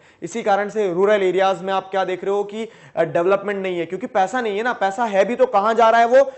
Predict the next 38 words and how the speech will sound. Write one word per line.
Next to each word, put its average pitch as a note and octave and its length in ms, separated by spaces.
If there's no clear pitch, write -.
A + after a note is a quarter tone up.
जो A#3 120
रिच A#3 260
फार्मर्स A#3+ 440
हैं, B3+ 80
वो C4 260
उनका B3 360
स्ट्रेटा B3+ 420
बनते F#3+ 280
जा D3+ 120
रहा C#3 120
है, C3 200
लेकिन A#3 360
छोटे G#3 240
किसानों A3 360
को A#3 80
बड़ी G#3+ 160
समस्याओं F3+ 420
का, F#3 80
अ, E3 440
सामना E3+ 260
करना D3+ 220
पड़ता C3+ 280
है, B2 120
ठीक G3+ 100
है। - 380
In A#3+ 120
some B3+ 320
areas, C4 420
this B3 140
has B3+ 180
been C#4 140
also A#3 400
resulted A#3 360
in B3+ 120
many A#3+ 360
farmers G#3 400
committing F#3+ 340
suicide। E3 320